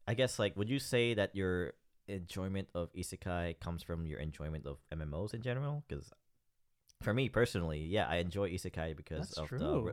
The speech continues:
Speaker 1: re-, re-, like, re-, re-, ah, relatability of, um, M M Os. Like, you played M M Os and then you kinda, like, and I guess that's how the isekai targets its audience, is that it mainly targets people who've played M M Os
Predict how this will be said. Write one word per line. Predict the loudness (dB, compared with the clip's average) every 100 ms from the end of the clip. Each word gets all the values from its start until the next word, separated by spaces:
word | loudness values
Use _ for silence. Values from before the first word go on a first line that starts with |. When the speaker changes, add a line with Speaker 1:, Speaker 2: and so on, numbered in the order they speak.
| -2
Speaker 1:
re-, | -2
re-, | -2 -6 -8
like, | -6 -4
re-, | -6 -6
re-, | -2 -2 0
ah, | -2 -2 -6 _ -20 -20 -8 2
relatability | 8 8 8 6 4 4 4
of, | 2 -2 -4
um, | -2 -2 -2
M | -2
M | 0
Os. | 0 -2 -6
Like, | -10 -10 -4
you | 0
played | 4 4 4
M | 2
M | 2
Os | 0 -2 -4
and | -6
then | -6 -6
you | -6
kinda, | -4 -4
like, | -4 -8 _ _ _ _ _ -20 -20 -20 0
and | 4
I | 4
guess | 4
that's | 2 0
how | 2 6 6 4 0
the |
isekai | -6 -6 -4 -2 0 0 -2 -6 -10 -16 -20 -18
targets | -2 0 0 -2 -6 -12 -12 -6
its | -6 -4
audience, | -2 0 0 -2
is | -4 -4
that | -2 -4 -6 -14
it | -10
mainly | -6 -6
targets | -6 -6 -8 -8 -12 -8
people | -6 -6
who've | -6 -6 -8 -4
played | -4 -4 -4
M | -2
M | -2
Os | -2 -2 -4 -10 -20